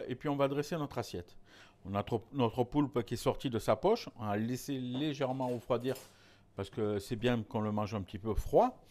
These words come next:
On va y jeter nos pickles de légumes. Donc ce sont, euh, des carottes, euh, du céleri, du fenouil, des cébettes, de l'ail, un petit peu de miel.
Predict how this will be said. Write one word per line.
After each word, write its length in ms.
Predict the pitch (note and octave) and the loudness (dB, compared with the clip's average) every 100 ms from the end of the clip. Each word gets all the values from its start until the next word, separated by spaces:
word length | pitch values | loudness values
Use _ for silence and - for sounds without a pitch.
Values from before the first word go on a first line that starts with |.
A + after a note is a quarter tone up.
| - - - | -20 -20 -6
On 120 | B2+ C3+ | -2 6
va 180 | D3+ | 6
y 80 | D#3+ | 6
jeter 320 | C#3 D#3+ F3 | 4 2 4
nos 160 | E3 C#3+ | 4 2
pickles 420 | - C#3 D#3+ C#3+ | 0 2 4 4
de 80 | C3+ | 2
légumes. 540 | C3+ C3 C3+ D3 G#2 F#2+ - - - _ | 2 2 0 0 0 -4 -14 -20 -20 _
Donc 300 | A2+ B2+ B2 | 2 2 2
ce 120 | - | 0
sont, 520 | B2+ - C3 C3 A#2+ A2+ | -2 0 0 2 4 4
euh, 60 | |
des 200 | A2+ C#3 | 4 -2
carottes, 560 | - C3+ A#2+ D3+ E3 - | 6 6 8 6 4 0
euh, 340 | E3 E3 E3 | 2 4 2
du 260 | C#3 C#3+ D3+ | 0 -4 -4
céleri, 720 | - D3+ D3 C#3 B2+ D#3 G3 - - - - | 4 6 8 6 4 0 -4 -8 -20 -20 -16
du 180 | B2+ D#3+ | -4 2
fenouil, 580 | D#3+ F3 D#3 D3+ E3+ G#3 - - - | 6 6 6 4 2 -2 -8 -20 -16
des 180 | B2 C3+ | -2 2
cébettes, 520 | - F3 C#3 - - G3 G3+ _ _ _ - | 4 4 6 4 4 -4 -4 _ _ _ -14
de 200 | A#2+ C#3+ | 4 6
l'ail, 360 | C#3 C3+ F#3+ G#3+ - - | 8 8 6 0 -8 -4
un 120 | D3 | -2
petit 180 | - E3 | -2 0
peu 140 | E3 | 2
de 140 | D3 | 4
miel. 380 | C#3 B2+ C3+ G#3+ | 4 6 4 4